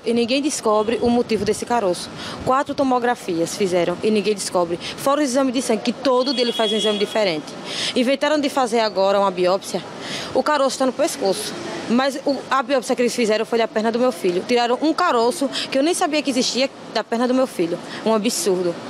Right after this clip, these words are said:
O meu filho tá sedado, a-, usando a sedação de um adulto. Não existe uma coisa dessa. Só que ele não cede, ele fica de olho aberto, ele tá amarrado.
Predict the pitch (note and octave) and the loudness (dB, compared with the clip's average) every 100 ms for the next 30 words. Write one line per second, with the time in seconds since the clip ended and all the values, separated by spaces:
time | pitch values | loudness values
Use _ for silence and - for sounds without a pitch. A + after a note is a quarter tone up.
0 | - - A#3+ B3+ - A#3+ A#3 A#3+ C4+ A3 | -10 -2 2 2 2 0 0 0 -2 0
1 | F3 E3+ - B3 C#4+ B3+ B3 - A#3 - | -2 -2 -2 -2 0 2 2 0 -2 -2
2 | A3+ G#3 B3+ C#4 G3 F3+ - - - - | -2 2 2 2 0 -6 -6 -14 -14 -14
3 | - - - C4 E4 D4+ C#4 C4 B3+ A#3 | -12 -12 -2 2 2 2 2 2 2 0
4 | A3 - - - C#4+ D4 C#4 D4 - A3+ | 0 -2 -6 -2 0 0 2 0 0 0
5 | A3+ - A#3 G#3+ G#3 G#3+ G#3+ G3+ F#3 - | 0 -2 -2 0 2 2 2 -2 -2 0
6 | A#3+ A#3 A3 G#3+ G#3+ F#3+ E3 | 0 2 0 2 0 0 -2